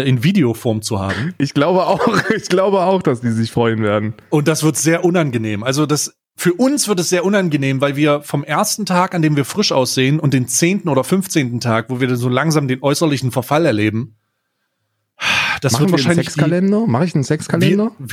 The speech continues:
Speaker 1: wir werden einen Sexkalender machen.
Speaker 2: Ich mach,
Speaker 1: Natürlich.
Speaker 2: ich bin wieder verpflichtet, einen Sexkalender zu holen, oder?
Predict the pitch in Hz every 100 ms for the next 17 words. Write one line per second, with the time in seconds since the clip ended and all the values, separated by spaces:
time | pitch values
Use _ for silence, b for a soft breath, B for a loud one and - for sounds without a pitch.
0 | 139 135 147 190 226 - - - 127 110
1 | 101 95 98 - _ - 117 139 135 226
2 | 165 160 - 120 165 185 196 190 180 202
3 | 208 185 175 - 185 - 135 110 101 107
4 | 107 110 107 110 170